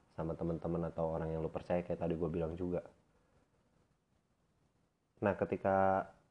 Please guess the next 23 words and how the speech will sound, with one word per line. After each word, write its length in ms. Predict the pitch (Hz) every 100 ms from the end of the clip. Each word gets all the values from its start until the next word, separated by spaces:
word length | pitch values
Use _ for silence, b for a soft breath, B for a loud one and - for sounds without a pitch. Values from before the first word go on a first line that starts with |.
| _ _ _ - - - _ _ _
curhat, 480 | 104 85 95 - -
ini 160 | 92 117
juga 160 | 113 95
disampaikan 560 | 87 87 85 87 87
di 320 | 82 85 85 82 - - _ _ _ _ _ _ -
Beat 560 | 87 87 87 - _ -
Stand 400 | - 85 - 82
Up 160 | -
ya, 160 | 82 80
Panji 320 | 80 82 85
Pragiwaksono 720 | - 78 82 76 - 87 92
waktu 320 | 82 - 80
itu 240 | - 76 71
ya. 20 | - _ _ _ _ _ _ _ _ _ _ b b b b b _ _ _ -
Agak 320 | 104 101 101
bingung 240 | 110 110 107
juga, 320 | 117 127 95
wala-, 320 | 87 87 85 -
walaupun 560 | - 87 87 85 90 87
lu 160 | 87 87
itu 480 | 87 87 87 87
udah 160 | 85 82
ngelakuin 960 | 85 82 80 - 87 85 87 85 85